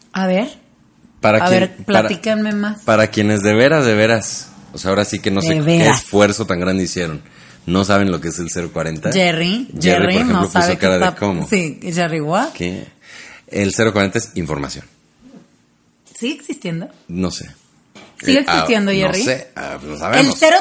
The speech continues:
Speaker 1: treinta
Speaker 2: Ahora
Speaker 1: te daba
Speaker 2: existe
Speaker 1: la
Speaker 2: inter-,
Speaker 1: hora.
Speaker 2: sí.
Speaker 1: Y el
Speaker 2: La,
Speaker 1: cero cuarenta
Speaker 2: yo,
Speaker 1: te
Speaker 2: yo
Speaker 1: daba
Speaker 2: hago
Speaker 1: la
Speaker 2: la voz,
Speaker 1: información.
Speaker 2: yo hago la voz de la hora cañón.
Speaker 1: ¿Sabes qué? Marca.
Speaker 2: Espérame,
Speaker 1: En
Speaker 2: primero,
Speaker 1: este preciso
Speaker 2: primero
Speaker 1: momento
Speaker 2: lo voy a hacer yo.
Speaker 1: vamos a tener el placer
Speaker 2: Espérame, primero voy a hacer yo
Speaker 1: de
Speaker 2: la
Speaker 1: hablar de
Speaker 2: voz.
Speaker 1: cero cuarenta.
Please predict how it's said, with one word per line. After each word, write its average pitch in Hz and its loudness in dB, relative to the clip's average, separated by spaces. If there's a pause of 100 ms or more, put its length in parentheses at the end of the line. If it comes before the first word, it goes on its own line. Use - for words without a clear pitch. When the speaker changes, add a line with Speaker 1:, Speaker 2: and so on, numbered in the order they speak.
Speaker 1:
treinta 339 2
Speaker 2:
Ahora - 0
Speaker 1:
te 359 0
daba 311 8 (100)
Speaker 2:
existe 269 4
Speaker 1:
la 269 4
Speaker 2:
inter-, 214 4
Speaker 1:
hora. 160 -2
Speaker 2:
sí. 85 -4 (260)
Speaker 1:
Y 240 0
el 196 6
Speaker 2:
La, 190 6
Speaker 1:
cero 233 4
cuarenta 226 4
Speaker 2:
yo, 220 4
Speaker 1:
te 233 2
Speaker 2:
yo 220 2
Speaker 1:
daba - 6
Speaker 2:
hago - 6
Speaker 1:
la 196 4
Speaker 2:
la - 4
voz, - 4
Speaker 1:
información. 190 2
Speaker 2:
yo 104 4
hago 110 2
la 104 2
voz 98 0
de 101 2
la 90 2
hora 92 -2
cañón. 78 -6 (100)
Speaker 1:
¿Sabes 294 0
qué? 330 -2 (400)
Marca. 202 -6 (600)
Speaker 2:
Espérame, - 0
Speaker 1:
En 269 2
Speaker 2:
primero, 285 4
Speaker 1:
este 339 2
preciso 302 4
Speaker 2:
primero 269 6
Speaker 1:
momento 247 6
Speaker 2:
lo 113 4
voy - 6
a - 4
hacer 104 -2
yo. 92 -2 (680)
Speaker 1:
vamos 302 0 (140)
a - -14
tener 165 0
el 160 0
placer 156 6 (100)
Speaker 2:
Espérame, 92 0
primero 117 0
voy 139 4
a - 2
hacer 117 0
yo 110 0
Speaker 1:
de - 4
Speaker 2:
la - 4
Speaker 1:
hablar 185 2
de - -2
Speaker 2:
voz. - -6
Speaker 1:
cero 196 -4
cuarenta. 170 -10